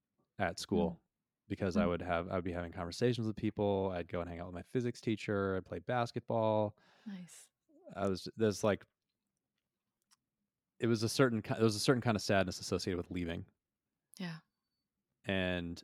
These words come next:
Speaker 1: any kind of change is like that for me.
Speaker 2: Yeah.
Speaker 1: A-, and I imagine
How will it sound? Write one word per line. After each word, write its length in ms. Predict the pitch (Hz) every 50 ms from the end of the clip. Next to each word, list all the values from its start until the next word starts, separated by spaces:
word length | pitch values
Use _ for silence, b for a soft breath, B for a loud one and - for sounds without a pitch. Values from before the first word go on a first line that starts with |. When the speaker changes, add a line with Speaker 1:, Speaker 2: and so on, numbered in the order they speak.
| _ -
Speaker 1:
any 200 | - 104 107 104
kind 240 | - - 104 95 90
of 80 | 82 -
change 540 | - 104 87 85 82 80 78 - - - _ _ -
is 200 | - 87 80 -
like 180 | 95 87 80 -
that 220 | - 87 87 - - _ _ _ _ _ _ _ _ _ _ _ _
for 140 | _ - 87
me. 100 | 85 82
Speaker 2:
Yeah. 140 | - 110 - - _ _ _ _ _ _ _ _ _ _ _ - 117
Speaker 1:
A-, 80 | 107 - - _
and 100 | - 92
I 20 | 87
imagine 640 | 87 87 85 80 - 87 85 82 82 82 82 90